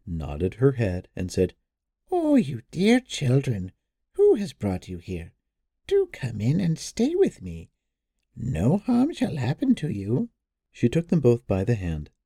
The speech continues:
Speaker 1: and led them into her little house. Then good food was set before them, milk and pancakes,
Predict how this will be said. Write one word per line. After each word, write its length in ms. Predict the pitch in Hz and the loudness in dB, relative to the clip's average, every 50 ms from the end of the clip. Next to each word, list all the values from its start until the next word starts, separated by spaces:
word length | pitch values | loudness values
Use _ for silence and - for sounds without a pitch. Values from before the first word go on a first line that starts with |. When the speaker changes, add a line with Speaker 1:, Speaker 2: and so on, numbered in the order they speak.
| _ - | _ -8
Speaker 1:
and 200 | - 98 98 95 | -6 -4 -2 0
led 200 | 117 131 117 98 | 2 2 2 2
them 180 | 90 76 78 78 | 0 -4 -4 -4
into 220 | 78 78 78 82 | -6 -6 -4 -4
her 100 | 80 82 | -2 -2
little 240 | 78 78 - 90 95 | -2 -4 -8 -10 -8
house. 400 | 92 92 87 82 82 - - _ _ _ _ _ _ _ _ _ _ _ _ _ _ _ _ _ _ _ _ _ _ _ _ _ _ _ _ _ _ _ _ _ _ _ _ | -8 -6 -8 -8 -10 -14 -16 _ _ _ _ _ _ _ _ _ _ _ _ _ _ _ _ _ _ _ _ _ _ _ _ _ _ _ _ _ _ _ _ _ _ _ _
Then 280 | - 90 87 80 82 82 | -4 -2 -2 0 -2 -2
good 280 | 82 92 95 120 117 | 0 2 4 4 2
food 380 | - - - 101 104 107 - - | 2 0 2 2 2 2 0 -2
was 100 | 92 - | -8 -4
set 220 | - 101 95 - | -2 -2 -2 -2
before 340 | - 104 - - - 82 76 | -4 -8 -6 -4 -4 -4 -4
them, 240 | 73 76 76 73 78 _ _ _ _ _ _ _ - | -4 -6 -12 -14 -14 _ _ _ _ _ _ _ -4
milk 400 | 82 85 90 95 98 - _ - | -2 0 0 0 -2 -6 _ -14
and 180 | 85 76 - | -14 -14 -12
pancakes, 680 | - 92 90 92 92 90 - - 90 90 - - - | -8 -6 -4 -4 -4 -4 -4 -4 -4 -4 -4 -8 -20